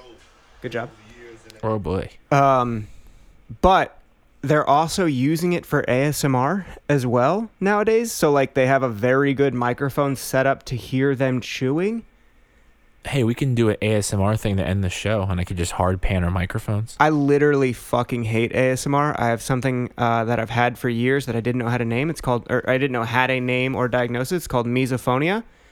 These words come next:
Speaker 1: It is where you hate mouth noises and certain frequencies. People can do anything. But
Speaker 2: Yeah.
Speaker 1: the sound of chewing in my fucking eardrums makes me just, like, irate. I don't know why. Happens.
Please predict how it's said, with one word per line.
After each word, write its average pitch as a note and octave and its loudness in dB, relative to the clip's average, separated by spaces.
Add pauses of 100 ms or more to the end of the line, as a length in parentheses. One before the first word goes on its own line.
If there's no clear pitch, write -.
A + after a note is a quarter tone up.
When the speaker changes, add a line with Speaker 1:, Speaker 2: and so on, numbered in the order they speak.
(140)
Speaker 1:
It C3+ 0
is B2+ 0
where C3+ 2
you B2+ 0
hate A#2+ -2
mouth A#2+ 0
noises E3+ 0
and A#2+ -2
certain C3+ -2
frequencies. D3+ -2
People C3+ -2
can B2 -2
do A#2 -2 (100)
anything. A#2 -2 (420)
But C3 0
Speaker 2:
Yeah. G#2+ 2
Speaker 1:
the F2 0
sound D3 0
of B2+ -2
chewing D#3+ 2
in C#3 2
my C3+ 2
fucking C3 -2
eardrums C#3+ 0
makes B2+ -2
me B2+ 0
just, A#2 -2
like, - -2
irate. G#2+ -2
I G#2+ 2
don't A#2+ 0
know C#3+ 2
why. D#3 4 (1300)
Happens. A#2+ 0